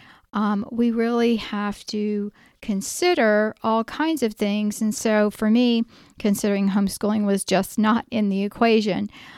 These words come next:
Uh, so when I noticed that my son was kind of falling behind, my husband and I had a, you know, a serious conversation. And he said, "Well, why don't you just try homeschooling? Give it six months. If it doesn't work,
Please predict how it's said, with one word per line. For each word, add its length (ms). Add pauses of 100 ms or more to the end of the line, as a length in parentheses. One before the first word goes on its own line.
(220)
Uh, 260
so 640
when 360
I 140
noticed 460
that 100
my 160
son 540
was 160
kind 180
of 80
falling 320
behind, 460
my 80
husband 380
and 100
I 100
had 300
a, 180 (160)
you 140
know, 140
a 180
serious 360
conversation. 840 (460)
And 100
he 140
said, 220
"Well, 360
why 160
don't 140
you 100
just 240
try 300
homeschooling? 600
Give 160
it 120
six 320
months. 320
If 100
it 100
doesn't 380
work, 380